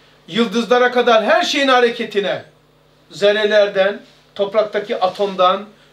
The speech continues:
gübredeki zerreden, yıldızların hareketine kadar nizamat aleme, yani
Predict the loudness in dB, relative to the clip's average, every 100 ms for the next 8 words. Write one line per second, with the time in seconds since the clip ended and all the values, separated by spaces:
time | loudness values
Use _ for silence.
0 | -20 -10 -4 -2 -2 -4 -4 -2 -2 0
1 | 0 0 -6 -18 _ -4 -2 0 -2 0
2 | 0 2 2 2 0 -4 -4 -2 0 0
3 | 0 -2 -10 _ _ -4 0 2 2 2
4 | 2 2 0 -4 -4 0 2 0 -2